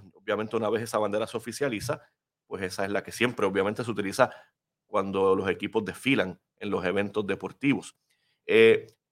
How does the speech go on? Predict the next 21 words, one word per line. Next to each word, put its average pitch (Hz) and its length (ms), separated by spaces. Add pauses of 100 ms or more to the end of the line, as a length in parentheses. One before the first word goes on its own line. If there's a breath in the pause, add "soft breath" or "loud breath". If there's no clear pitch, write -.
y, 139 380
y 143 60
ha 139 60
sido, 208 400
hasta - 240
cierto 151 340
punto, 170 560 (600)
ha 98 100
sido 127 600 (200 loud breath)
el 107 120
deporte 110 340
también 113 340
una 110 140
herramienta 110 560
de 98 180
un 98 160
poco 113 300
de, 104 140
de 104 120
resistencia, 98 840 (360 loud breath)
porque, 95 960